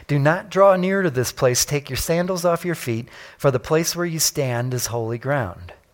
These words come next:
Moreover, he said, "Now God identifies himself."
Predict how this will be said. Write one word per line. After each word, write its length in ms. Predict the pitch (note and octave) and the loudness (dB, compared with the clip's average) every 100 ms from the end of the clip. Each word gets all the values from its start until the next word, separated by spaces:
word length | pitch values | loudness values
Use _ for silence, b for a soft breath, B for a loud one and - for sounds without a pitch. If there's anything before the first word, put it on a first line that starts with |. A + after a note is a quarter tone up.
| _ B B B B | _ B B B B
Moreover, 480 | C3+ D#3+ F3 D#3+ D#3 | 4 8 8 8 4
he 100 | F3 | 0
said, 400 | - C#3 A#2+ B2+ - B B B _ _ _ - | 2 4 4 2 -6 B B B _ _ _ 0
"Now 140 | C3+ | 0
God 280 | A2+ D3+ G3 | 4 4 6
identifies 760 | D#3+ A#2 A2 G2 F#2 G2+ F2+ - | 4 2 0 -4 -4 -4 -4 -6
himself." 640 | E2+ D#2+ - - - - | -8 -6 -6 -8 -16 -20